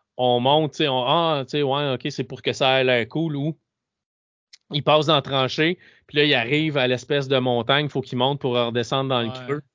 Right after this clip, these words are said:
Speaker 1: Puis là, c'est, on monte, puis là, on, on vire l'avion de côté, puis au lieu de descendre droit,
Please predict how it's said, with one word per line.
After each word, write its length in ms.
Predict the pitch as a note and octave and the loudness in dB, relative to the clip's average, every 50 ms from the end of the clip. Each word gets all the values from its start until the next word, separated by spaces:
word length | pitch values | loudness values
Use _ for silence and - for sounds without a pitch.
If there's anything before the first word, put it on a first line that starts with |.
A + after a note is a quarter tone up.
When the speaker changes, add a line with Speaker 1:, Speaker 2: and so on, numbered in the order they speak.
| _ - - _ | _ -20 -20 _
Speaker 1:
Puis 120 | - D#3 | 0 2
là, 60 | E3 | 2
c'est, 120 | D3+ - D#3 | 4 4 2
on 280 | C3+ C#3 C#3 C3+ C3+ | 4 4 4 4 4
monte, 520 | C3 C3+ C#3+ D#3 E3 F3 F3+ F3+ - - _ _ _ _ _ _ | 4 4 4 4 4 4 2 0 -4 -6 _ _ _ _ _ _
puis 120 | - C3 | -2 2
là, 160 | C#3+ D3+ D#3 - | 2 2 2 0
on, 420 | C3+ C3+ B2+ B2+ B2+ B2 A#2+ A#2 A#2+ - _ _ | 0 0 2 2 2 2 0 -2 -6 -12 _ _
on 180 | - B2+ B2+ C3 | -2 0 0 2
vire 240 | B2 C#3 D#3+ E3+ E3+ | 4 4 4 4 4
l'avion 340 | D#3+ C#3+ B2 C3+ D3+ D3+ D3 | 2 0 0 -2 -4 -6 -6
de 40 | |
côté, 380 | - - D3 C3 B2+ - D#3+ F3 | -8 -6 -6 -6 -4 -4 -6 -8
puis 200 | - - C#3+ C3+ | -8 -10 -8 -4
au 120 | C3 C3 | -2 -2
lieu 200 | C3 C3+ D#3 E3+ | -2 0 0 0
de 180 | E3 C#3 C#3 C3 | 2 2 0 0
descendre 580 | B2 A#2 B2 C3+ B2+ - - D3+ D3 D3 C#3+ C3 | 0 0 -2 -4 -2 -2 -2 -2 -2 -2 -4 -6
droit, 480 | A#2 B2 A2 B2 B2+ C3 C3 C#3+ D#3 | -6 -6 -4 -2 2 2 2 2 2